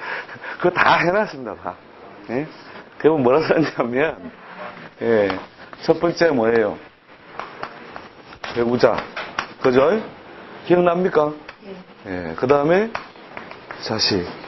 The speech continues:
세 번째, 재물. 그 다음 네 번째, 예, 사회활동. 이래 딱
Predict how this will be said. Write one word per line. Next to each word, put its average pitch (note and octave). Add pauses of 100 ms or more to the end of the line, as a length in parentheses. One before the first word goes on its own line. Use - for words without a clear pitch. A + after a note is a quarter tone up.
(260)
세 -
번째, E3+ (640)
재물. A#2 (920)
그 A2+
다음 B2
네 A2+
번째, E3 (1300)
예, G2+
사회활동. B2+
이래 C#3
딱 -